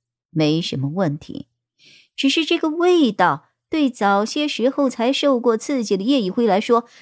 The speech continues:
太熟悉了。难道是血？叶一辉看不到颜色，他只能够通过味觉和嗅觉来判断。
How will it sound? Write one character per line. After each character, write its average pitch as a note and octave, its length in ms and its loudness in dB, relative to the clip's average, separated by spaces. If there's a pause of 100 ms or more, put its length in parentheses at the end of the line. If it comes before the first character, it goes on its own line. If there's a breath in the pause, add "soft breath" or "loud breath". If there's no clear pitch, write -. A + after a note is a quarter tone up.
(140 soft breath)
太 F4+ 260 -2
熟 B2+ 300 -6
悉 - 180 -4
了。 - 200 -14 (760)
难 D#3 200 -6
道 - 300 -12 (560)
是 - 160 -2
血？ - 480 -6 (880 loud breath)
叶 D#4+ 160 6
一 C#4 100 6
辉 D4 160 -2
看 D4 300 2
不 D3+ 40 -2
到 D#3+ 140 0
颜 C#3 240 -2
色， - 260 -10 (320 soft breath)
他 E4 120 -4
只 E3+ 300 0
能 F3 120 2
够 C4 100 2
通 C#4 240 4
过 - 380 -2
味 C#4 340 2
觉 D#3 240 -4
和 A3 220 0
嗅 C#4 380 2
觉 C#3+ 180 -4
来 C#3 140 -4
判 C#3+ 200 -4
断。 C#3 220 -10